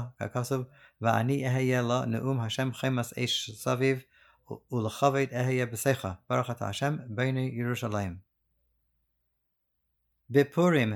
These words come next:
מברך ברכת שמונה עשרה בנוסח זה, מודים אנחנו לך, שעטו השם אלוקינו, על חיינו המסורים בידך, על נשמתנו הפקודות לך, על ניסך שבכל יום ויום, ועל נפלאיך שבכל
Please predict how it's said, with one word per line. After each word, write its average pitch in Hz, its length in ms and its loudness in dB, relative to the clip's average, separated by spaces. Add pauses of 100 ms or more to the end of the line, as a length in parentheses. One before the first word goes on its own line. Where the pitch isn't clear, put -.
מברך 135 460 2
ברכת 135 380 0
שמונה 131 420 -2
עשרה 131 220 -2
בנוסח 127 380 -4
זה, 113 240 0
מודים 143 440 0
אנחנו 135 420 0
לך, 123 220 0
שעטו 131 360 -2
השם 127 220 -2
אלוקינו, 127 400 -2 (160)
על 131 220 6
חיינו 131 360 -2
המסורים 135 520 -2
בידך, 120 460 0 (200)
על 120 100 0
נשמתנו 127 540 -4
הפקודות 131 600 -2
לך, 117 300 2
על 113 140 0
ניסך 113 340 -6
שבכל 123 400 -4
יום 135 280 -2
ויום, 123 460 -2 (360)
ועל 120 280 4
נפלאיך 131 580 -2
שבכל 123 340 -4